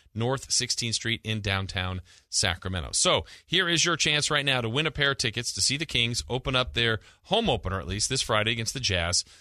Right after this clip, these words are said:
at Golden One Center. For tickets and more information, visit K H T K dot com. So let's do it. We got people ready to go. See if they can answer our question for today. We'll have questions, uh, throughout the week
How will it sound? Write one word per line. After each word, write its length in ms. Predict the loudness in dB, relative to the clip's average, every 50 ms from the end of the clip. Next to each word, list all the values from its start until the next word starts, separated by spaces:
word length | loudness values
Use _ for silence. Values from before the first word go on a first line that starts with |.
| -20 _ _ _ -6
at 140 | -4 -4
Golden 300 | -2 -2 -2 0 0 -2
One 160 | -2 -2 0 0
Center. 240 | 0 0 0 -2
For 100 | -4 -6
tickets 340 | -4 -4 -4 -4 -2 -4 -4
and 80 | -4 -4
more 120 | -4 -4
information, 480 | -6 -6 -6 -6 -6 -6 -4 -6 -6 -6
visit 260 | -6 -6 -6 -6 -6
K 140 | -6 -6 -4
H 180 | -4 -4 -4
T 80 | -4 -6
K 320 | -4 -4 -2 -2 -4 -6 -8 -14 -20 -20 _ _ _ _ _ _
dot 220 | 0 0 0 0 2
com. 300 | 0 0 0 0 -4 -8 -12 -18 _ _ _ _ _ _
So 380 | -2 0 2 2 0 0 -4 _ _
let's 240 | -6 -4 -2 -2 -2
do 160 | 0 0 0
it. 160 | 0 -2 -4 -8 -18 _ _ -10
We 80 | -8 -4
got 180 | -2 -2 -2 -2
people 300 | -4 -4 -4 -6 -4 -2
ready 240 | -2 0 0 -2
to 60 | -2 -2
go. 340 | 0 2 2 2 2 0 -4 -10 -20 -20 -8 -4
See 160 | 0 0 0
if 80 | 0
they 100 | 0 -2
can 140 | -2 0 2
answer 300 | 2 2 2 2 0 0
our 320 | 2 2 4 4 2 2 -2 -8 -20 -20 _ _ _ _ _ _ -12 -12 -6
question 400 | 0 2 2 4 4 4 2 0
for 240 | 0 0 0 0 2
today. 260 | 2 2 2 2 2
We'll 140 | 2 0 0
have 100 | -2 -2
questions, 480 | -2 0 0 2 2 0 0 0 0 0
uh, 80 | 0
throughout 340 | 0 0 0 2 2 2 0 0
the 60 | -2
week 300 | -2 -2 -2 -4 -10